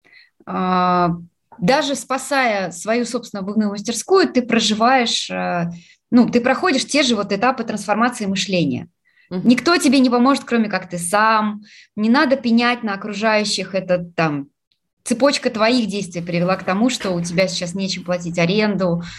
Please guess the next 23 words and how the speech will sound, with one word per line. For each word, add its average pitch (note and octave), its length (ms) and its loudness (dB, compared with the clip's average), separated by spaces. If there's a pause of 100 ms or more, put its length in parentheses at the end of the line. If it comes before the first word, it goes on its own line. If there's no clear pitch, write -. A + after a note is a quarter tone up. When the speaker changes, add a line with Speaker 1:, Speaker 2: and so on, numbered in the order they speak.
(100)
Speaker 1:
Но B3+ 140 6
я, B3+ 120 6
я B3 160 6
не C4 100 0
беру D4+ 180 0
ситуации G#3 360 -2
форс-мажоров, G3+ 580 2
там, F3 160 -6
тайфуны, F3+ 420 0
цунами, G3 440 -2
когда E3+ 360 0
весь E3 200 -4
мир F3+ 160 -2
вымер A3 420 4 (380)
и F#3 80 -10
так F#3 160 0
далее, D3 300 -2
да. A3+ 240 0
Мы F#3+ 140 -4
говорим F3 320 -2
про E3 120 -4
более E3 400 0
с-, - 640 -16